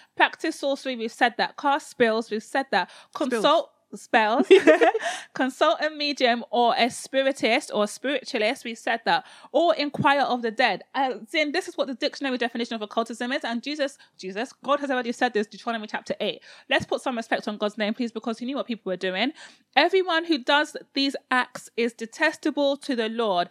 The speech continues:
Speaker 1: and the Lord your God is driving out the nations before you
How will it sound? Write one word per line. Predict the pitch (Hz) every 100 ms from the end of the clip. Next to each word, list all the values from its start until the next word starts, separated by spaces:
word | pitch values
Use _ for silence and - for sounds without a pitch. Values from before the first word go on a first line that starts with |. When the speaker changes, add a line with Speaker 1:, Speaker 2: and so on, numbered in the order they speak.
| - 285
Speaker 1:
and | 233 240
the |
Lord | 240 269 330 339
your | 294
God | - 226 214 -
is | 220
driving | - 254 254 294 277
out | - 226 220
the |
nations | 226 233 233 247 208
before | 208 214 - 285 277
you | 220 202